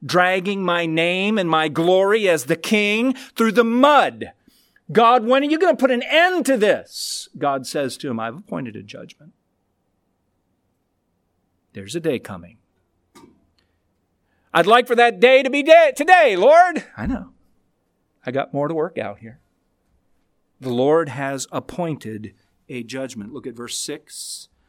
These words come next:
"Arise, O Lord, lift up yourself." Why is David calling on God to, to arise and lift himself up and awake? 'Cause it feels like God's not doing anything right now. You ever been there? Why does,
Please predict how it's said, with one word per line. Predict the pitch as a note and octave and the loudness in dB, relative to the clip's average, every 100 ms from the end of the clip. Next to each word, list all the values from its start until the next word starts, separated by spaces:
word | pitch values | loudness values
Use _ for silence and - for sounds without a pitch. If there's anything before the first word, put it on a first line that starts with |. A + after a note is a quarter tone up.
| _ | _
"Arise, | D3 C3+ D3 F3 G#3 G#3 | -6 0 4 4 4 2
O | A3 | 0
Lord, | G3 F#3 G3 F#3 | 0 2 0 0
lift | G3 G#3 | -4 -2
up | A3 A#3+ | -4 -2
yourself." | A#3 G#3 G3+ G3 A3 | -6 -4 -2 -2 -2
Why | G#3+ | -4
is | C4+ | -4
David | G3+ A#3 G#3+ F3 | -4 -4 -2 -6
calling | - G#3+ G#3 G#3 | -2 0 0 -4
on | F#3+ F3+ | -6 -2
God | E3 F3 G3+ | -2 -2 -4
to, | F#3 D3+ _ _ | -10 -12 _ _
to | G#3 | -4
arise | E3 D3+ D#3 F#3 A3 F3 | -2 2 2 2 -2 -6
and | D#3+ | -6
lift | F#3 F#3 | -6 -6
himself | E3 - F#3+ D#3+ | -10 -4 -4 -2
up | F3+ A3+ | -4 -4
and | F3+ E3 | -6 -2
awake? | E3+ D3 C3+ D3 - - _ _ _ _ _ _ _ _ _ | -2 0 0 -2 -6 -20 _ _ _ _ _ _ _ _ _
'Cause | G3 F3 | -4 -2
it | F#3 | -4
feels | B3 D#4+ G#3+ | -2 -2 0
like | G3+ F3+ | -2 2
God's | F#3 F#3 | 2 2
not | G3+ G3+ | -2 0
doing | G3 F#4 G4+ | 0 0 0
anything | A#3+ F3+ G3 E3 | 0 0 0 0
right | D3+ D3+ D3+ | 0 -2 0
now. | D3 B2 | -4 -2
You | A#2 | -4
ever | D#3+ | -6
been | F#3 G#3+ | -4 -4
there? | G#3 A3+ C4+ C4 _ _ _ _ _ _ _ _ _ _ _ _ _ _ _ _ _ _ _ _ _ | -4 -4 -6 -10 _ _ _ _ _ _ _ _ _ _ _ _ _ _ _ _ _ _ _ _ _
Why | A3+ D#4+ | -2 0
does, | F4+ F#4 - | 0 -2 -6